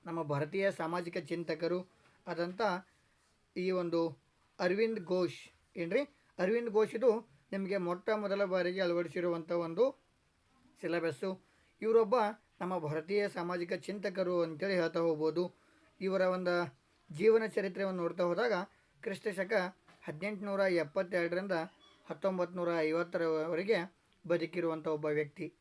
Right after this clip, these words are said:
ಏನ್ರಿ? ಇತ್ತೀಚೆಗೆ, ಒಂದು ಇತ್ತೀಚೆಗೆ ಅಂದರೆ ಶಿ-, ಕ್ರಿಸ್ತ ಶಕ ಹದಿನೆಂಟುನೂರ ಎಪ್ಪತ್ತೆರಡರಿಂದ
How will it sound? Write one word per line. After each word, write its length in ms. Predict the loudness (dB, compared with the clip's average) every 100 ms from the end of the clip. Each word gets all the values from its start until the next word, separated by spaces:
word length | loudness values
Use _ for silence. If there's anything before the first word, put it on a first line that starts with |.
| _
ಏನ್ರಿ? 400 | -8 0 0 0 _ _ _ _
ಇತ್ತೀಚೆಗೆ, 640 | -8 -2 -2 0 0 0 -2 _ _ _
ಒಂದು 200 | -8 -2
ಇತ್ತೀಚೆಗೆ 380 | -2 0 -4 -2
ಅಂದರೆ 380 | 0 2 2 -2 -20 -20 _ _ _ _ -16
ಶಿ-, 80 |
ಕ್ರಿಸ್ತ 340 | -10 -6 -4 -4
ಶಕ 240 | -4 0
ಹದಿನೆಂಟುನೂರ 560 | 0 0 -2 -6 -2 2
ಎಪ್ಪತ್ತೆರಡರಿಂದ 920 | 4 2 0 -2 2 2 2 0 2